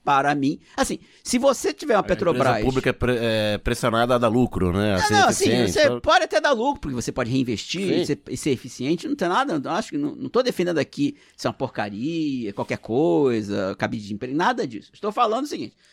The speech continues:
Speaker 1: em, genericamente falando, se você tem uma empresa que é privada, ela tem objetivos privados, que vai ser, pode ser variado, pode ser aumentar o, alguma coisa específica,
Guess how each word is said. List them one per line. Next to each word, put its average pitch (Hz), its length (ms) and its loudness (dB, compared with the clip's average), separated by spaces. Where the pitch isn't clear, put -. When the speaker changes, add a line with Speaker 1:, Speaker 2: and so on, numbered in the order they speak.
Speaker 1:
em, 180 160 -2
genericamente 180 840 0
falando, - 180 -6
se - 260 -2
você 294 140 -4
tem 294 140 -4
uma 262 100 2
empresa 110 380 -2
que - 100 -10
é 98 40 -6
privada, 120 460 -2
ela - 220 -8
tem 165 200 2
objetivos 160 360 -2
privados, 185 380 -6
que 508 140 -14
vai 262 140 -2
ser, 160 400 -2
pode 147 240 2
ser 120 560 0
variado, 120 580 -4
pode 127 200 0
ser - 200 0
aumentar 131 520 2
o, 123 160 -2
alguma 123 340 0
coisa 117 240 -6
específica, 127 1120 -6